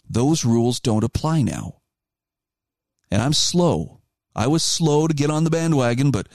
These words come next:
I have, uh, since worked at, at being an entrepreneur, launching my own business, doing my own thing, standing on my own feet. It took a few tries for me.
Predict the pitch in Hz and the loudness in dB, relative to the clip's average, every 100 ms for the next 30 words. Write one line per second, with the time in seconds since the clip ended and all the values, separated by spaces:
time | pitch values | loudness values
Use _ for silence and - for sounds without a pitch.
0 | - - _ 110 117 131 135 120 - 120 | -20 -20 _ -2 0 2 0 -2 -4 -4
1 | 113 - - 123 139 - - - _ _ | -4 -6 -2 -2 0 -4 -6 -20 _ _
2 | _ _ _ _ _ _ 107 131 - 147 | _ _ _ _ _ _ -2 -2 0 -4
3 | - 139 113 113 110 120 160 175 - _ | -2 -2 0 0 0 0 2 2 -2 _
4 | 131 135 135 139 127 131 117 165 - - | -4 -2 -2 -2 -2 0 0 -2 -8 -20
5 | - 73 95 131 160 180 165 160 139 151 | -10 -4 -2 0 0 2 2 2 0 0
6 | 160 135 139 147 175 - 127 123 143 165 | 0 0 -2 -2 -4 -4 -4 0 2 4
7 | 156 151 120 147 151 - 143 165 - 110 | 2 2 0 0 0 -2 -2 -2 -2 0
8 | 127 151 151 151 120 147 165 180 - - | 0 2 2 0 0 -2 -2 -6 -10 -4
9 | - 277 196 214 202 208 220 185 101 69 | -4 -2 -4 -2 -2 0 0 -2 -2 -2
10 | 113 | -2